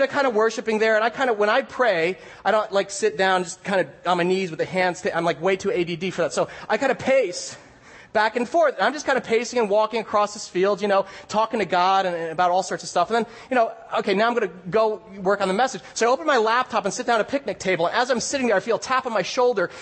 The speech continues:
and, and I look up, and there are two policemen standing there. They go, "You wanna take the earphones off?" I was like, "Oh, yeah, hey, what's going on?" And, uh, they go, uh, "What are you doing here?" I go, "Actually, I'm working on, uh,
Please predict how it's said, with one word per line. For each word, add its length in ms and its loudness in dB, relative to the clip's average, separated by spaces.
and, 120 2
and 160 2
I 60 4
look 260 0
up, 160 2
and 80 -2
there 80 4
are 40 -2
two 160 -4
policemen 480 -2
standing 400 -2
there. 200 -10
They 120 0
go, 240 4
"You 60 -4
wanna 120 -2
take 180 2
the 80 0
earphones 500 2
off?" 260 2
I 340 -20
was 60 -2
like, 140 0
"Oh, 320 2
yeah, 160 2
hey, 140 -4
what's 180 -2
going 220 2
on?" 220 2
And, 240 2
uh, 200 4
they 160 0
go, 300 4
uh, 160 4
"What 180 2
are 40 0
you 60 0
doing 280 2
here?" 220 -4
I 80 2
go, 160 2
"Actually, 280 2
I'm 100 2
working 320 0
on, 200 2
uh, 260 4